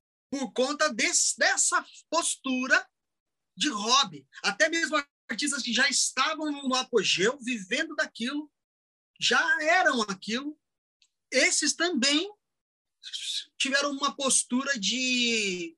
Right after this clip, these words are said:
amadores. Amadores, entre as amadores, ou seja, pessoas que estavam naquilo por hobby,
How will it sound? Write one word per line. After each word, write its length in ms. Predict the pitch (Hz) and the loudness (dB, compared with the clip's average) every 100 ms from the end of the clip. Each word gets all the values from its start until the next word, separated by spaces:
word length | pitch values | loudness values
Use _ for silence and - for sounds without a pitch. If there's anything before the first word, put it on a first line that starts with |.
| _ | _
amadores. 840 | 233 262 302 226 240 214 - - - _ _ _ _ _ 226 | -4 0 2 4 6 4 0 -8 -10 _ _ _ _ _ -8
Amadores, 640 | 202 233 220 202 254 240 | -2 0 2 4 4 2
entre 220 | 240 233 | 0 2
as 180 | 226 190 | 2 0
amadores, 720 | 196 226 214 185 226 277 277 | -2 -2 0 6 6 6 2
ou 100 | 240 | 0
seja, 300 | 240 220 185 | 2 0 -2
pessoas 680 | 196 202 - 226 247 - - _ _ - | -2 -2 4 4 4 -2 -8 _ _ -10
que 100 | 226 | -6
estavam 400 | 190 240 247 254 | -2 -2 0 0
naquilo 580 | 254 247 - 254 269 226 | 0 -2 -4 -4 -4 -6
por 160 | 320 233 | -6 -4
hobby, 400 | 185 247 185 147 | 0 2 0 -10